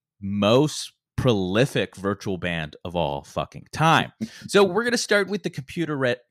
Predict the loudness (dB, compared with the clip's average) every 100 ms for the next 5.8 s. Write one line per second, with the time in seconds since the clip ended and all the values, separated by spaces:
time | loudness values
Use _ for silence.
0 | -14 -6 -4 -4 -4 -4 -2 -2 -4 -6
1 | -8 -6 -4 -4 -6 -10 -12 -10 -8 -8
2 | -10 -16 -20 -20 -20 _ -6 -6 -4 -6
3 | -6 -4 -4 -4 -6 -6 -4 -2 -2 -6
4 | -14 -4 -2 -2 -6 -14 -6 -4 -4 -4
5 | -2 -2 -2 -4 -4 -6 -6